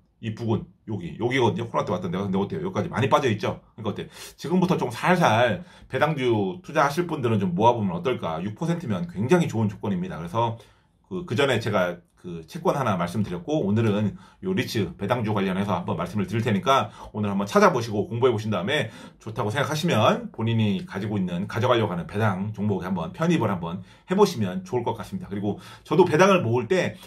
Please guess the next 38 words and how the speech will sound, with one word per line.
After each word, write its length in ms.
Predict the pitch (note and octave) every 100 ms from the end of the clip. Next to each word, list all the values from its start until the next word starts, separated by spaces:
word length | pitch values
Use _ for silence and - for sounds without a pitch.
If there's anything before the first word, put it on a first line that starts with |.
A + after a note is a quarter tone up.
| -
한 180 | - C4+
종목만 380 | D4+ C#4 B3+ F3+
모으진 260 | C3+ C3+
않아요. 320 | E2 E2+ D2
뭐 220 | E2 F#2+ G2+
에스씨에이치디라든가, 1300 | A2 D#3 E3 B2 A2+ A#2+ A2 A#2 G#2+ G2 G#2 G#2
그다음에 260 | F#2+ F#2 F#2
에스피와이디, 1400 | G#2+ - - - - C3+ A#2+ G2 G#2+ G#2 A#2 A2+ A2 G#2
그다음에 1300 | G2 F#2 F#2 A2 B2+ B2 B2 - _ _ G2 A#2+
뭐 160 | G2+ F#2+
다른 180 | D3+ G3
것들 200 | G3 A2+
있잖아요. 400 | G#2+ A2 F2 -
배당주 320 | A2 B2 F#2+
이렇게 240 | F2+ -
한 240 | F#2 G#2+ - - -
네다섯 380 | A2 D3+ E3
개 80 | -
정도를 320 | D#3 B2 A#2+
이렇게 240 | A#2+ G2+ F#2+
분할해서 400 | C#3 F3 F3+ F3
모아가요, 380 | G#2 G2 D#2 D2+
배당을. 260 | F2 D2+ B1+ _
그 60 |
대신에 220 | C3 A#2+ C3
어떻게 220 | - F2+
돼요? 120 | E2+ - - - _ -
이 160 | D#3
전체적으로 460 | D#3 D#3 F3 F3 D3
내가 180 | C3 A#2
얼마를 280 | A#2 E3 C#3
가져갈 240 | A2 G2
거야? 140 | E2+
뭐 160 | E2 F#2
일억을 260 | C3+ F3+ C#3+
가져갈 300 | G2 G2+ F2
거야 120 | F#2
하면 200 | - A#2